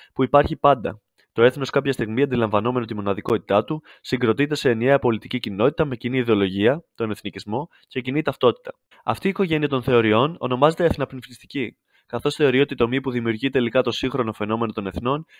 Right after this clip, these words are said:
είναι απλώς μια στιγμή συνειδητοποίησης μιας αιώνιας πραγματικότητας. Από την άλλη, υπάρχουν θεωρίες που βλέπουν το έθνος ως ένα σύγχρονο δημιούργημα της νεωτερικότητας, ως ένα κοινωνικό-ιστορικό φαινόμενο που δεν μπορεί να μελετηθεί χωρίς το συγκροτικό του στοιχείο,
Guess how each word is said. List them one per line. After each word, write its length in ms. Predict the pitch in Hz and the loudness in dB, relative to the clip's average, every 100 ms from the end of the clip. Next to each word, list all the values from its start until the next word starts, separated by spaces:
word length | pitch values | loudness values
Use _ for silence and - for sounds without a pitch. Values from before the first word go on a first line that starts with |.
| _ | _
είναι 180 | 147 160 | -4 -4
απλώς 280 | 165 170 | -2 -4
μια 160 | 151 160 | -2 -4
στιγμή 280 | - 131 160 | -4 -6 -6
συνειδητοποίησης 760 | - 131 110 101 127 143 139 - | -8 -6 -4 -2 -2 -4 -8 -4
μιας 240 | 151 139 | -4 -2
αιώνιας 380 | 123 135 143 135 | -2 -2 -4 -8
πραγματικότητας. 800 | 127 120 110 123 104 - - - _ _ _ _ _ - _ | -8 -8 -2 0 -2 -4 -20 -20 _ _ _ _ _ -20 _
Από 200 | 127 127 | -4 -2
την 200 | 123 120 | -2 2
άλλη, 340 | 117 120 151 - _ | 4 4 0 -8 _
υπάρχουν 360 | - - 165 170 | -2 2 2 0
θεωρίες 480 | 160 131 117 160 - | 0 2 4 2 0
που 80 | |
βλέπουν 280 | 131 143 147 | -2 -2 0
το 100 | 139 | 2
έθνος 300 | 135 151 147 | 2 0 -6
ως 120 | 143 | -6
ένα 140 | 143 135 | -6 -4
σύγχρονο 480 | - 151 147 120 107 | -4 -6 -6 -4 -4
δημιούργημα 480 | 104 113 131 120 | -2 -4 -4 -4
της 100 | 113 | -6
νεωτερικότητας, 800 | 113 101 98 82 113 110 - - - _ _ | -6 -4 -4 -4 -4 -4 -8 -20 -20 _ _
ως 200 | 113 120 | -6 -4
ένα 160 | 135 135 | -2 -4
κοινωνικό-ιστορικό 800 | 135 123 117 110 107 107 104 127 | -6 -8 -2 -2 0 -4 0 0
φαινόμενο 520 | 107 98 117 135 139 | 0 -2 -2 -2 -6
που 80 | 127 | -2
δεν 140 | 143 | 0
μπορεί 180 | 151 143 | 0 -2
να 120 | 131 | -2
μελετηθεί 460 | 110 98 92 - 127 | -2 -2 -4 -6 -4
χωρίς 240 | 123 123 | -4 -6
το 60 | - | -10
συγκροτικό 480 | 123 117 95 92 120 | -10 -8 -8 -6 -6
του 80 | |
στοιχείο, 440 | 113 - 107 117 | -8 -12 -6 -6